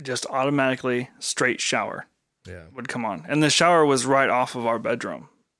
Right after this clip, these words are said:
Speaker 1: Like, you'd come walk in the door, you'd be in the living room, you take a left, you go into our bedroom, and then you go in the bathroom.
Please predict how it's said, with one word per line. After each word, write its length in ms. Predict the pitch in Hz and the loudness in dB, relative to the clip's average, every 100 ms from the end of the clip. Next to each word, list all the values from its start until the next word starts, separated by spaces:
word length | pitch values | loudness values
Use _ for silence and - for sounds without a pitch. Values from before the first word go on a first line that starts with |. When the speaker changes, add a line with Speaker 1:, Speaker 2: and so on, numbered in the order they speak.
| _ | _
Speaker 1:
Like, 240 | 123 117 - _ - _ _ | -8 -8 -8 _ -20 _ _
you'd 140 | 127 | -10
come 160 | 131 131 | -4 0
walk 220 | 127 - | 0 0
in 60 | 135 | -2
the 80 | |
door, 360 | 123 127 120 127 | 0 2 0 -2
you'd 180 | 123 123 | -6 -4
be 100 | 123 | -2
in 80 | 127 | 0
the 80 | 120 | 0
living 240 | 110 107 | -2 -6
room, 240 | 110 107 - _ | -10 -12 -18 _
you 100 | 127 | -10
take 180 | 131 123 | -8 -4
a 40 | |
left, 400 | 117 113 107 - | -2 -2 -4 -10
you 100 | - | -12
go 120 | 123 117 | -6 -4
into 120 | 101 | -2
our 140 | 123 | -2
bedroom, 400 | 117 107 110 107 | -2 -4 -4 -8
and 140 | 85 120 | -8 -12
then 120 | 107 | -12
you 60 | 110 | -14
go 120 | 101 | -16
in 60 | 101 | -20
the 80 | |
bathroom. 340 | 87 95 _ | -20 -20 _